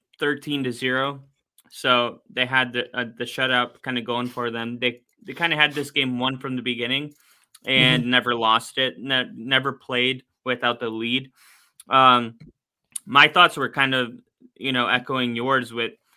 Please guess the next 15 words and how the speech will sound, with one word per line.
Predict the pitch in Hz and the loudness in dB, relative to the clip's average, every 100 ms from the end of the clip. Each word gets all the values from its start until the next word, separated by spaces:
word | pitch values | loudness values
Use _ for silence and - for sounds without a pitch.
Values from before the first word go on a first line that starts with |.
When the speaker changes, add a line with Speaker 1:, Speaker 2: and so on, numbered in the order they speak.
| _ _ | _ _
Speaker 1:
sixty-five | - 156 151 151 143 131 | -6 -4 -4 -2 0 2
yards | 123 131 131 | 4 2 -2
on | 120 | -4
the | |
ground. | 113 127 131 | 0 2 0
Like, | 113 | -4
how | - 139 | -2 0
do | 147 | 0
you | 127 | -2
do | 120 139 | -2 -2
that? | 117 101 - _ _ _ - | -2 -4 -10 _ _ _ -4
And | 131 127 131 | 0 2 4
I | 139 | 4
Speaker 2:
Mm-hmm. | 156 | 2
Speaker 1:
understand | 147 139 - 135 135 139 131 | 0 -4 -2 2 2 2 -2